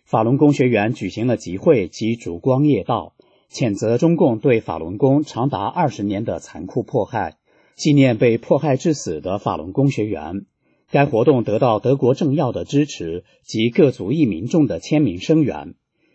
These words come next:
德国国会议员贝廷娜·威斯曼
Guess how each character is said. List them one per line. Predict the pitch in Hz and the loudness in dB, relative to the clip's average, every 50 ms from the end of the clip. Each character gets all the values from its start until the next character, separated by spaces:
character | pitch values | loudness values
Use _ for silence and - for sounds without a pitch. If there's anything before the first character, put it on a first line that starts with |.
| _ _ - | _ _ 0
德 | - 135 143 | 2 4 4
国 | 139 143 147 143 | 6 6 6 6
国 | 139 113 120 | 6 2 2
会 | - 170 147 | 4 4 2
议 | 156 160 117 | 4 2 0
员 | 98 85 85 90 98 123 | 0 -2 -2 -4 -4 0
贝 | - 202 156 127 | 2 2 2 2
廷 | - - 101 90 110 | 2 -2 -6 -4 -2
娜· | 151 160 123 92 78 85 127 | -2 0 -2 -4 -6 -8 -2
威 | 123 143 160 156 | 0 2 2 2
斯 | - - 156 | 0 -2 -2
曼 | 156 165 160 104 78 76 | 0 0 0 -2 -4 -8